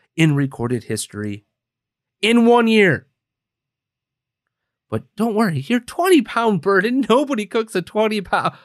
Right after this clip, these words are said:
It's only a dollar more. No, it's not. I'm talking about stuff from P B S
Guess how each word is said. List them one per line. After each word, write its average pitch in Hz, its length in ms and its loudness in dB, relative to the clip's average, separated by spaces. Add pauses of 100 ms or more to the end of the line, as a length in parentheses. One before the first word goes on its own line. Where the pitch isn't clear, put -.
(1000)
It's 143 200 -4
only 196 220 2
a 127 60 -2
dollar 156 340 -4
more. 156 400 -4 (440)
No, 120 420 -2
it's 220 120 0
not. 190 260 -2 (2250)
I'm 226 160 0
talking 233 320 -2
about 202 340 -2
stuff - 340 -4
from 160 280 0 (640)
P 214 220 2
B 233 160 2
S 175 300 2